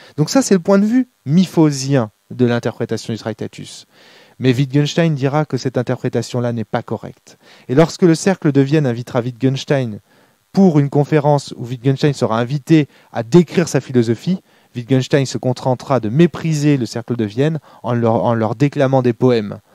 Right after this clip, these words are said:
Sous-entendu, vous n'avez pas compris mon œuvre. Vous l'avez réduite à ce que vous vouliez entendre, alors que mon œuvre, elle, parle véritablement d'éthique. Ce que veut dire Wittgenstein, c'est que les sentiments les plus beaux, les plus importants de l'humanité,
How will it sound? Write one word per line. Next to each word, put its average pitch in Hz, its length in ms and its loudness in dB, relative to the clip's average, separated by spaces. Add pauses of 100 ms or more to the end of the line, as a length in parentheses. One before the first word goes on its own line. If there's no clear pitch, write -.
(260)
Sous-entendu, 151 600 2
vous 147 160 2
n'avez 143 240 2
pas 175 160 2
compris 165 360 2
mon 151 220 4
œuvre. 131 340 2 (300)
Vous 131 120 0
l'avez 139 540 2
réduite 156 800 0
à 127 80 0
ce - 100 -6
que - 100 -2
vous 139 140 0
vouliez 185 360 4
entendre, 139 540 2 (400)
alors 135 220 2
que - 80 2
mon 147 220 4
œuvre, 170 240 6
elle, 180 180 2
parle 151 300 0
véritablement 143 760 -2 (120)
d'éthique. - 520 -6 (500)
Ce - 180 -12
que - 100 0
veut 185 160 4
dire 160 240 2
Wittgenstein, 131 640 -2
c'est 127 160 -10
que 123 140 -2
les 117 100 -2
sentiments 170 480 2
les 131 140 0
plus 127 180 -6
beaux, 131 240 4
les 110 120 -2
plus 123 260 -6
importants 147 480 0
de 113 80 -10
l'humanité, 104 580 -6